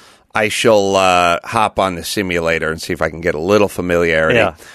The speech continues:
Speaker 1: Uh, there's, like, some practice on Friday and, uh, you know, a-, another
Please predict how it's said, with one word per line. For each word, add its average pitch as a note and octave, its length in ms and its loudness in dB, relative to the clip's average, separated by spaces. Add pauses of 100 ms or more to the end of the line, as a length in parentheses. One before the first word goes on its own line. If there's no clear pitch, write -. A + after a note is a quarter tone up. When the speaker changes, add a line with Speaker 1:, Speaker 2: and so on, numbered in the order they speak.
(320)
Speaker 1:
Uh, A#2+ 920 4
there's, A#2+ 240 0
like, B2+ 240 2
some A#2 500 -6
practice C3 600 -2
on A#2+ 180 2
Friday G#2 840 2
and, G2 180 -4
uh, G2 60 -4
you G#2 180 -6
know, F2+ 420 -4 (200)
a-, - 100 -12
another G2 460 -2